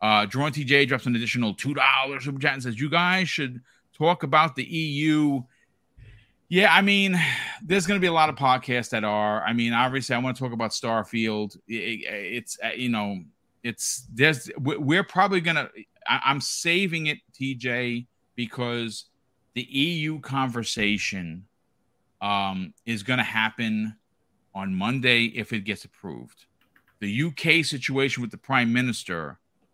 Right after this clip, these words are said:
is going to then, of course, be, we're gonna segue into that because the prime minister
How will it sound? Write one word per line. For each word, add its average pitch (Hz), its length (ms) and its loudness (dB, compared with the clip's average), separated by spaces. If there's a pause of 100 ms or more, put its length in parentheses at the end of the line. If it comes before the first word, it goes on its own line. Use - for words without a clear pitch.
(260)
is 117 220 -2
going 131 300 -2
to 131 140 -6
then, 120 200 -2
of 113 120 -8
course, 127 320 -6
be, 113 220 -2
we're 117 140 -6
gonna 110 120 -2
segue 117 560 0
into 120 300 -4
that 92 180 -6
because 98 380 -10 (440)
the 110 60 -12
prime 165 300 0
minister 139 480 -4